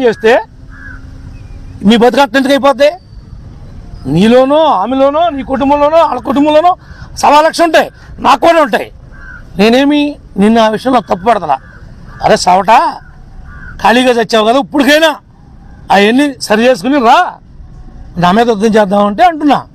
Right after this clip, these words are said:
నేనేం తప్పు అంటలా, సరి చేసుకోమని చెప్తున్నా. వాళ్ళ కులపోడుగా, వాళ్ళ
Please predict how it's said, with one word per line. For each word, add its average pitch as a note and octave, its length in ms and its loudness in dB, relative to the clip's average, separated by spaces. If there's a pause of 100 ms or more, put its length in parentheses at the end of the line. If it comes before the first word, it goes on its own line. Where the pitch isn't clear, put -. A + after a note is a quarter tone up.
(920)
నేనేం A#3 300 2
తప్పు - 180 -4
అంటలా, D#3+ 260 -4 (880)
సరి F#3+ 180 2
చేసుకోమని C#4+ 380 -2
చెప్తున్నా. D#3+ 280 -8 (960)
వాళ్ళ G#3+ 220 4
కులపోడుగా, A#3 440 2 (1600)
వాళ్ళ G#3 140 2